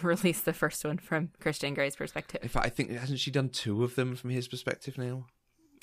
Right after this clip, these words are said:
Speaker 1: Oh, I don't know. I don't know. I haven't kept up with those anymore,
Speaker 2: <laughs>
Speaker 1: but
Speaker 2: Yeah.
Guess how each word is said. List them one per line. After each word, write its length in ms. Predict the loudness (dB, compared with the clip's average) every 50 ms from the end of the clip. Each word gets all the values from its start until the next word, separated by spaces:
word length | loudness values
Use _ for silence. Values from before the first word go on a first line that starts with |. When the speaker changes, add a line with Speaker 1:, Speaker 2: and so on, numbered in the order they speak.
| -4 2
Speaker 1:
Oh, 140 | 4 6 8
I 120 | 8 8
don't 140 | 8 6 2
know. 180 | 2 2 0 0
I 160 | 0 -2 -2
don't 100 | -2 -2
know. 160 | -2 -2 0
I 80 | 0 0
haven't 640 | 2 2 2 2 2 0 -2 -4 -8 -8 -10 -10 -8
kept 260 | -6 -6 -6 -4 -4
up 140 | -6 -4 -6
with 120 | -6 -4
those 180 | 0 0 2 4
anymore, 480 | 6 6 8 6 6 6 6 4 4 4
Speaker 2:
<laughs> 20 |
Speaker 1:
but 260 | 4 0 0 0 -4 -8 -14 -20 -20 -20 -20 -20 -18 -16 -16 -16 -16 _ _ _ _ _ _ _ _ _ _ _
Speaker 2:
Yeah. 280 | 4 6 8 8 8 6